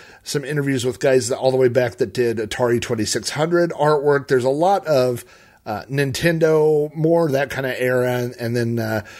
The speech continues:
some Super Nintendo, Sega Genesis, that, uh, that era, you know,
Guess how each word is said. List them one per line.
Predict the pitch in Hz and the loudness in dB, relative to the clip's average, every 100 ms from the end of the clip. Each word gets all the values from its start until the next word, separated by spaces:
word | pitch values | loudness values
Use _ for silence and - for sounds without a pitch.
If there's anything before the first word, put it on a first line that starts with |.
| - - | -16 -4
some | - 123 | -2 -2
Super | - 143 127 127 | 2 2 2 2
Nintendo, | 123 113 139 123 117 | 0 0 0 2 2
Sega | - 123 117 | 4 4 4
Genesis, | 113 117 110 123 - | 2 -2 0 0 -2
that, | 120 113 110 - | -4 -4 -2 0
uh, | 113 104 - - - - | 0 0 -6 -20 -20 -4
that | 143 143 127 | 2 2 2
era, | 123 120 110 110 107 | 0 0 0 -2 -2
you | 131 | -2
know, | 110 | -2